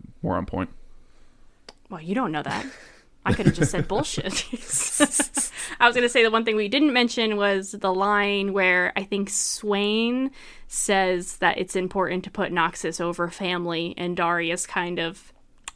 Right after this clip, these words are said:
Speaker 2: doesn't look like he a hundred percent, uh, is on board with that idea, or looks very sad about it, I guess.
Speaker 1: Yeah, that's, that's what, what made me think this is,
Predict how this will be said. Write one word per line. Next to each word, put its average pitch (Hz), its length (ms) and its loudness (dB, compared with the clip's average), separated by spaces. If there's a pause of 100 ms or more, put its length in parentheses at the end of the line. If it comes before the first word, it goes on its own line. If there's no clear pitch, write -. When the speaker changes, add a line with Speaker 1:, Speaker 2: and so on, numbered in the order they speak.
(720)
Speaker 2:
doesn't 302 400 6
look 247 180 4
like 226 200 2
he 214 180 2
a 190 60 6
hundred 226 640 2
percent, 269 600 4
uh, - 120 -4 (160)
is 254 200 4
on 214 260 10
board 220 300 4
with 269 180 0
that 262 180 8
idea, 262 420 4
or 240 120 8
looks 240 180 4
very 208 160 4
sad 160 340 2
about - 240 -4
it, - 220 -10 (200)
I - 40 -16
guess. - 380 -12 (640)
Speaker 1:
Yeah, 98 460 4 (260)
that's, 120 260 6
that's - 240 6
what, - 380 2
what 110 140 8
made 107 180 8
me 101 100 6
think 92 320 0
this - 160 -2
is, - 380 -4